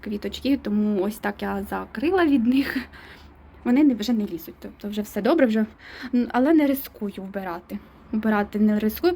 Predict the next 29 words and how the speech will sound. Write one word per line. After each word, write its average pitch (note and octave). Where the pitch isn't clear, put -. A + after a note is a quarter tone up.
тому G#3
що -
в -
мене G3+
є G3
одна G3
кішечка, C#4+
яка G#3
любить G#3+
в -
квіточках G#3+
поспати. D4+
Ну, C#4
поки C4+
ні, D4
напевно, A3+
жарко. G#3
<laughs> -
Ось, -
хочу E4
вам D4
все-таки A3
показати, G#3+
що G#3+
в -
мене G3+
на G3+
кожній G#3
поличці, D4+